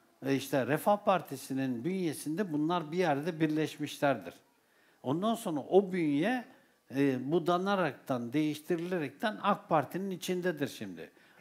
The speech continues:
ak Parti'nin içinde de hadis inkarcıları var mıdır? Evet. "Kur'an'ı yeniden yorumlayalım, yeniden değiştirelim." diyenler var mıdır? Evet.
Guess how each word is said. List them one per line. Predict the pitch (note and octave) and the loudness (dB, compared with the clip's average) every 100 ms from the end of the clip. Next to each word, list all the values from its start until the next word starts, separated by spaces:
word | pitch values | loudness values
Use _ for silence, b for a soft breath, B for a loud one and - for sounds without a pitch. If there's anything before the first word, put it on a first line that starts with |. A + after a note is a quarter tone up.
| b | b
ak | F3 F3+ | 6 8
Parti'nin | G#3+ F#3 - D3+ | 4 4 2 0
içinde | C#3 - D3 D3 B2+ | -2 -4 -4 -2 -4
de | |
hadis | G#2 D3+ G3+ F#3 G3 | 0 0 0 -4 -4
inkarcıları | E3+ D3+ C3 B2 C3 C3 C3+ | -2 -2 -2 -4 -2 -2 2
var | F#3 E3+ | 2 2
mıdır? | D3+ F3 A3 - | -2 -4 -6 6
Evet. | E3 E3 G#2+ - - b b b | 10 12 10 -2 -18 b b b
"Kur'an'ı | - E3 E3+ E3+ | -2 2 4 4
yeniden | F3 E3+ F#3+ E3+ E3 C#3 | 4 4 2 2 2 2
yorumlayalım, | C#3+ D3 D3 D3 C#3+ C#3+ C#3 C3 B2+ | 2 4 4 4 4 2 0 -4 0
yeniden | D#3 E3 D3+ D3+ C#3 A2 | 2 4 2 2 0 -2
değiştirelim." | C#3+ C#3 - C#3 C#3 C#3+ | -2 -2 -4 -2 -2 -2
diyenler | C3+ C3+ C3 C3+ C#3 | -2 -2 0 -2 0
var | F3+ F3+ | 0 0
mıdır? | C#3+ C#3+ A3 - | -2 -4 -8 4
Evet. | E3 E3+ A#2 | 8 10 8